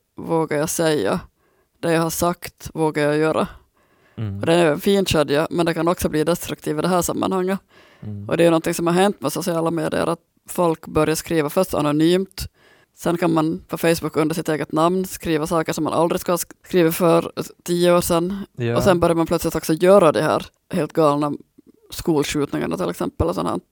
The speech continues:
Speaker 2: Ja. Det, det finns ju ett avstånd som uppstår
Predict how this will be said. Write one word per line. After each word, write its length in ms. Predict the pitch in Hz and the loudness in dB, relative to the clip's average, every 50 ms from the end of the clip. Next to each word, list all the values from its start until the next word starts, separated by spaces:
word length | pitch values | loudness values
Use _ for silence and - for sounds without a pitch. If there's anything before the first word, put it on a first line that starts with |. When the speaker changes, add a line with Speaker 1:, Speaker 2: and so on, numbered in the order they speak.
| - - - _ _ _ _ _ _ - - 110 110 | -20 -20 -20 _ _ _ _ _ _ -18 -14 -12 -12
Speaker 2:
Ja. 180 | 107 107 117 123 127 - _ _ _ _ - - - - _ _ - | -12 -12 -14 -16 -18 -20 _ _ _ _ -20 -20 -20 -20 _ _ -4
Det, 160 | - 117 110 - | -2 -2 -2 -2
det 80 | 127 120 | -4 -4
finns 300 | - 147 151 147 - 160 | -4 -4 -4 -2 -2 -4
ju 40 | |
ett 100 | 151 - | -2 0
avstånd 580 | 127 135 147 151 139 - - - 110 107 104 - | 0 0 0 0 -2 -4 -6 -4 -4 -4 -4 -6
som 200 | - 107 110 113 | -8 -8 -8 -8
uppstår 640 | 117 - - - - - 104 101 101 101 107 110 | -8 -10 -10 -12 -8 -4 -2 -2 -2 -2 -4 -8